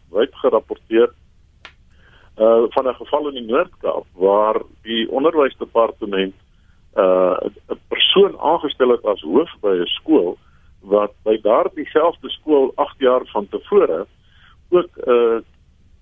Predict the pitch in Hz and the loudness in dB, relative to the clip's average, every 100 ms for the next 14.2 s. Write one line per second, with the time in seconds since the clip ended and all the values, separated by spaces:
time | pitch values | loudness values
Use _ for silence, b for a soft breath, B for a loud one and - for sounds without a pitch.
0 | _ _ _ - 127 117 - 98 110 160 | _ _ _ -4 -2 -2 -4 -6 -2 -2
1 | - 123 95 120 139 - 107 - 208 214 | -2 -2 2 2 2 -2 -2 0 0 0
2 | 131 - 80 78 73 - - _ _ b | -2 -6 -6 -4 -4 -6 -20 _ _ b
3 | b b b _ - 90 92 90 90 _ | b b b _ -2 0 0 -2 -12 _
4 | - 98 98 95 104 98 127 185 185 151 | -4 0 0 0 -4 2 2 2 -2 -2
5 | 139 127 151 131 123 - 101 - 156 180 | 0 0 0 -2 -4 -6 -4 0 0 0
6 | - 131 - 135 135 - - 156 - 156 | -2 -4 -4 -2 -2 -4 -10 -12 -2 -2
7 | 135 104 202 226 - - - - - _ | 0 0 2 2 0 -8 -10 -14 -18 _
8 | _ _ _ _ _ - 127 123 120 - | _ _ _ _ _ -2 0 0 -2 -2
9 | 139 123 120 139 180 165 190 160 - 147 | -2 -2 -2 0 -2 -2 -2 -2 -2 -2
10 | 185 - 110 98 - b b b _ _ | -2 -4 -2 -2 -6 b b b _ _
11 | - - - 113 98 92 131 - 131 - | -20 -20 -6 -4 -2 2 2 2 -2 -2
12 | 92 98 139 - - 76 - 113 110 104 | -2 -2 -4 -4 -4 -4 -4 -2 0 0
13 | 104 107 - _ 120 120 - - - 95 | 0 0 -6 _ -8 -4 -4 -4 -8 -2
14 | 101 | -4